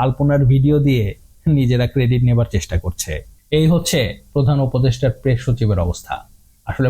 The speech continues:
প্রধান উপদেষ্টার প্রেস সচিবের সাথে এরকম লোকের কোনো পার্থক্য নেই, যারা কোক বর্জনের ডাক দেয়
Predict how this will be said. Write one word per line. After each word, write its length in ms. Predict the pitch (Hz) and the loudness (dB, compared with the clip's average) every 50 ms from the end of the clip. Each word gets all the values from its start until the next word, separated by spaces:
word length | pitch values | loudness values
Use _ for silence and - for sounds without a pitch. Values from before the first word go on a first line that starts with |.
| 120 131 | 0 0
প্রধান 260 | 139 135 127 139 139 139 131 | 0 2 2 2 2 2 0
উপদেষ্টার 460 | 135 139 135 139 131 - - 147 123 - - | 0 0 0 0 0 0 0 -2 -4 -2 -2
প্রেস 180 | 139 135 117 - - | -2 -2 0 0 0
সচিবের 360 | 151 139 147 135 143 139 - - | 0 0 2 2 0 0 -2 -4
সাথে 240 | 143 - - 127 101 85 - - - - _ _ _ _ _ - | -6 -4 -4 -4 -4 -4 -6 -10 -14 -20 _ _ _ _ _ -2
এরকম 340 | 139 143 143 - - 151 143 143 | 0 0 0 0 0 0 2 2
লোকের 220 | 139 123 - 156 147 - - | 0 0 -2 -2 -4 -2 -2
কোনো 160 | 160 156 165 170 - | 0 0 0 0 0
পার্থক্য 340 | 160 147 - - 165 - - 165 156 135 | -4 -6 -4 -4 -6 -4 0 0 0 0
নেই, 140 | 110 90 82 - - - _ _ - 120 | 0 -2 -2 -6 -10 -14 _ _ 0 2
যারা 180 | 113 143 139 135 - - | 2 2 0 0 0 0
কোক 140 | 143 139 143 139 139 | 0 2 2 2 2
বর্জনের 400 | 143 143 135 143 139 143 139 139 135 | 2 2 0 0 2 2 2 2 2
ডাক 120 | 131 127 135 135 135 131 | 0 0 0 0 0 0
দেয় 200 | 117 - - | -2 -2 -4